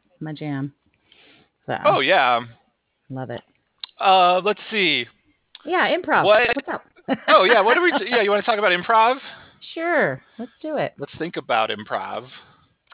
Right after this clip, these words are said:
Speaker 2: Oh, let me
Speaker 1: Hmm.
Speaker 2: look at, let, let's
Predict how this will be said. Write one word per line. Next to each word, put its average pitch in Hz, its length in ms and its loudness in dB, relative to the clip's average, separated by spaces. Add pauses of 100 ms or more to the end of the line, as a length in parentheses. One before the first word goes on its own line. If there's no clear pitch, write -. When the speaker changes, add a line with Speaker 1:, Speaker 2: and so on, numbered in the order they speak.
(1000)
Speaker 2:
Oh, 135 800 4
let 151 100 -8
me 143 100 -6
Speaker 1:
Hmm. 135 60 -6
Speaker 2:
look 135 120 -4
at, - 120 -10
let, 147 300 0
let's 160 120 -16